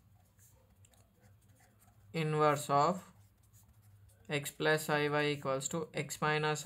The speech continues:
iy by ఎక్స్ స్క్వేర్ ప్లస్ వై స్క్వేర్ కదా. అదే డి-, అదే సబ్స్టిట్యూట్ చేస్తే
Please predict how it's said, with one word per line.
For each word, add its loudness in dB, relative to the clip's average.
iy -2
by 0
ఎక్స్ -4
స్క్వేర్ 2
ప్లస్ 0
వై 2
స్క్వేర్ -6
కదా. -4
అదే 4
డి-, 2
అదే 4
సబ్స్టిట్యూట్ 2
చేస్తే 2